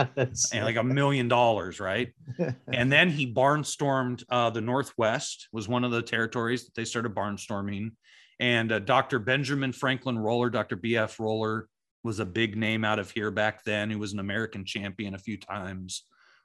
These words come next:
Speaker 2: I mean, these were all, like, like, you know, legitimate shooters. And so, you know, I thought, I find that very interesting, 'cause Doc-, Doctor Roller was kind of the f-, one of the first guys to, like, learn the art of faking an injury.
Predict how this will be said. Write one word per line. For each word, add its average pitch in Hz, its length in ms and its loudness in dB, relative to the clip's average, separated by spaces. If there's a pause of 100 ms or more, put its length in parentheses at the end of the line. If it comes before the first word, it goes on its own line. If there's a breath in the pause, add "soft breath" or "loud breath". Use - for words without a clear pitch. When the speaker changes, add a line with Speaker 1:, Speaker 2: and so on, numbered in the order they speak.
Speaker 2:
I 123 40 -2
mean, 127 80 2
these 214 160 6
were 151 140 6
all, 123 140 6
like, 107 300 -2
like, 104 200 -4
you 120 60 0
know, 107 140 0
legitimate 107 440 -2
shooters. 104 500 0
And 95 100 -10
so, 107 360 -2 (340 loud breath)
you 120 100 -2
know, 101 140 0
I 127 140 4
thought, 156 260 4
I 151 120 4
find 170 260 4
that 143 140 2
very 143 200 4
interesting, 131 420 -4
'cause 113 200 0
Doc-, 131 400 4
Doctor 135 320 2
Roller 127 440 2
was 113 440 -4 (580)
kind 180 280 4
of 190 80 4
the 170 80 4
f-, - 200 -12
one 147 200 2
of 147 80 2
the 127 60 0
first 151 380 0
guys 135 360 2
to, 127 120 -6
like, 104 320 0 (520)
learn 147 340 2
the 135 100 4
art 135 340 4
of 117 100 -2
faking 135 480 -2
an 110 120 -2
injury. 135 600 -2